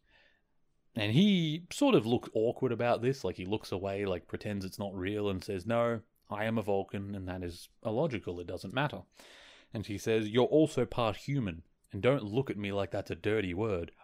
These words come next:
I am your mother and I am human. Some part of me is in you." And that,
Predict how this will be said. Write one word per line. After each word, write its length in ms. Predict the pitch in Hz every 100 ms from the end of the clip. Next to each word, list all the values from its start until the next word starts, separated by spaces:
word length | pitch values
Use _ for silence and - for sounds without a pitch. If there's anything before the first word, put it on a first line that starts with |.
| -
I 180 | 110
am 160 | 127 98
your 160 | 92 90
mother 340 | 87 90 98
and 120 | 98 104
I 200 | 135 117
am 160 | 92
human. 460 | - 95 85 82 85 _ _
Some 300 | - 127 135
part 320 | - 123 107
of 100 | 98
me 280 | 107 156 117
is 120 | 90
in 200 | 90 85
you." 120 | 87 - - - - - - - _ _ _ _ _
And 80 | - 180
that, 260 | 233 -